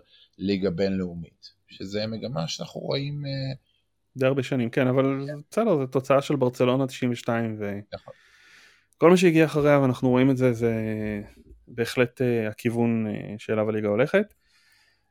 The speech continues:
Speaker 2: אמ, ראינו בחורות פלייאוף די מוצלחות לשחקנים כמו בוקר ויאנג שנחשבו כשחקני סטטיסטיקה ריקה, מה הרף המינימלי של ההצלחה עבורם בפלייאוף הזה, כדי שיחשבו לגיטי-, לגיטימיים. אז אני חושב שבוקר,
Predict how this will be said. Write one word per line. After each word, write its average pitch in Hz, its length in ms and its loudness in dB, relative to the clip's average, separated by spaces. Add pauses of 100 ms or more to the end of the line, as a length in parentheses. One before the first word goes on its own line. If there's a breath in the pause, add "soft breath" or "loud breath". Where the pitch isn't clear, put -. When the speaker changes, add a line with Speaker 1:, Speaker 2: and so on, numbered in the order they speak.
Speaker 2:
אמ, 131 420 6 (1300)
ראינו 156 240 8
בחורות 151 320 4
פלייאוף 151 180 6
די 139 100 6
מוצלחות 143 480 0
לשחקנים 127 400 0
כמו 127 140 2
בוקר 120 340 0
ויאנג 117 260 0
שנחשבו 110 400 -8
כשחקני - 420 -6
סטטיסטיקה - 600 -6
ריקה, 123 340 -2
מה 123 140 0
הרף 120 260 -2
המינימלי 117 400 0
של 104 120 -4
ההצלחה 104 380 -2
עבורם 127 300 0
בפלייאוף 117 380 -2
הזה, 156 200 -4 (800 soft breath)
כדי 127 160 4
שיחשבו 120 400 0
לגיטי-, 113 420 -2
לגיטימיים. 104 720 -4
אז - 20 -6
אני 113 80 -10
חושב 143 120 -10
שבוקר, 139 580 0